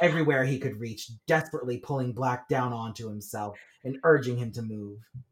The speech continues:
Black smirked. "So needy," was all he said before pulling out and thrusting back with more force, taking on a steady rhythm. Red cried and whimpered, not even caring about being possibly too loud anymore.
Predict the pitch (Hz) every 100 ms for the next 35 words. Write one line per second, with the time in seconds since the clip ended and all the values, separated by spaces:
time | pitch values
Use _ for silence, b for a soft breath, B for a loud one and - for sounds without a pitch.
0 | _ - 143 131 - - 120 98 95 -
1 | - _ _ _ _ - - - 131 113
2 | 104 104 95 92 90 107 104 117 107 104
3 | 98 104 104 98 123 113 - 147 123 113
4 | 101 95 101 120 120 - 117 107 113 104
5 | - 104 120 117 110 - - 104 98 -
6 | B B B - 160 127 123 107 - -
7 | 110 104 101 95 92 101 - _ b b
8 | 123 156 170 147 - - 143 139 127 117
9 | 117 113 110 101 107 147 156 151 135 -
10 | 156 139 127 117 117 - 123 113 - 123
11 | 117 107 107 - 123 110 107 104 104 101
12 | 98 98 101